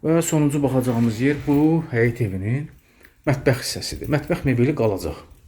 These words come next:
Evin də qiyməti, start qiyməti qırx dörd min manatdır. Bu gördüyünüz mətbəx mebeli demək olar ki, təzədir, az işlənib. Qırx dörd min manata deyilir, nağd satılır. Çox az bir miqdarda da endirim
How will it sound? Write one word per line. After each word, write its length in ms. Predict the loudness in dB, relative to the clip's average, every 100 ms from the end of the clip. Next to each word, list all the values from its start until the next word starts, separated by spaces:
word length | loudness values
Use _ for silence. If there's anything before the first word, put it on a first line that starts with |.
| _ _ _ -20 -12 -12 0 4
Evin 240 | 6 6
də 80 | 4
qiyməti, 560 | 2 2 4 2 2 2 0 -4
start 320 | -4 0 -2 -4
qiyməti 460 | -6 -4 -6 -10 -16 _ _ -4
qırx 180 | -4 4
dörd 220 | 4 4
min 160 | 2 4
manatdır. 540 | 4 2 -2 -10 -20 _ -20 -20 -20 -20 _ _
Bu 100 | 2
gördüyünüz 320 | 4 4 0 -4
mətbəx 280 | -4 -6 -6
mebeli 280 | -6 -6 -10 -8
demək 240 | -4 -2 -2
olar 160 | -2
ki, 120 | -6 -4
təzədir, 400 | 0 0 0 -2
az 160 | -4 -4
işlənib. 520 | -4 -2 0 0 -4 -14 _ _ _ _ _ _ _ _ _ _
Qırx 160 | -8 0
dörd 160 | 0 2
min 120 | 4
manata 360 | 4 2 0
deyilir, 400 | 2 2 2 -2 -6 _ _ _
nağd 280 | 2 2 2 -2
satılır. 460 | 0 2 2 0 -8 _ _
Çox 260 | -4 -4 -2 4
az 340 | 4 4 4
bir 120 | 4
miqdarda 480 | 4 2 2 2 2
da 60 | 2
endirim 320 | 2 0